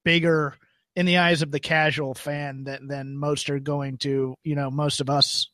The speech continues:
who watch and kind of deconstruct this, uh, it gives it credit. I, I thought, I think this is really big for Shinsuke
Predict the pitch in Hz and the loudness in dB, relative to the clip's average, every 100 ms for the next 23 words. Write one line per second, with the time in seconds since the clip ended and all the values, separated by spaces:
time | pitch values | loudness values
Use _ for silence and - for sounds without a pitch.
0 | - 160 139 123 - 151 151 151 147 151 | 4 6 6 0 -6 0 4 4 2 -2
1 | 135 - 151 143 135 147 143 131 - 143 | -4 -2 0 0 -2 -2 -2 -4 -2 -2
2 | - 139 123 - - _ - - - _ | -2 2 6 6 6 _ -20 -20 -20 _
3 | - 131 123 120 _ _ _ _ _ - | -6 -4 -2 -6 _ _ _ _ _ -12
4 | 180 170 160 147 151 - 160 143 127 - | -8 4 6 6 4 2 4 4 2 4
5 | 185 202 214 226 165 180 202 170 170 160 | 6 6 8 8 8 6 4 4 4 4
6 | 139 139 151 135 135 127 135 123 143 139 | 0 2 0 0 -4 -8 -6 -6 -4 -6
7 | - 123 117 | -8 -8 -10